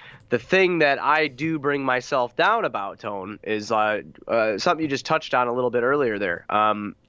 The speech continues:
you know, Giolito strings together another great start. Ronaldo comes out and looks good. God damn, do I just wish we had, like, Kopech and Rodon healthy, you know, in, in this lineup as well, with just, like, a fifth innings eater. You know, like, N-, Nova could be the fifth starter,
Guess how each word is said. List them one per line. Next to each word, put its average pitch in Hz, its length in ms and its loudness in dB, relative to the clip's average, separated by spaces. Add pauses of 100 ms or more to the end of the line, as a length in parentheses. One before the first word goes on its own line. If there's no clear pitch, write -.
(1300)
you 123 80 0
know, 120 240 4
Giolito 135 640 2
strings 113 360 -6
together 104 420 -2
another 113 360 2
great 104 280 -2
start. 101 260 -2
Ronaldo 113 460 2
comes 110 200 -2
out 104 180 0
and 85 100 -8
looks 101 220 -6
good. 101 240 -2 (600)
God 117 380 2 (100)
damn, 120 300 2
do 107 100 2
I 104 80 2
just 107 220 -2
wish 104 180 0
we 104 120 0
had, 101 140 2
like, 104 200 0
Kopech 104 720 0
and 98 140 -6
Rodon 101 420 0
healthy, 104 680 -2
you 104 160 0
know, 101 220 2
in, 104 200 2
in 110 180 2
this 104 180 0
lineup 104 380 2
as 107 120 0
well, 104 300 2
with 107 160 0
just, - 240 -2
like, 107 160 2
a 107 80 0
fifth 110 320 -2
innings 110 420 0
eater. 107 400 0
You 117 120 0
know, 104 100 4
like, 107 220 0
N-, 117 260 0
Nova 123 320 4
could 120 140 -4
be 120 80 2
the 107 100 -2
fifth 110 220 -2
starter, 90 420 -2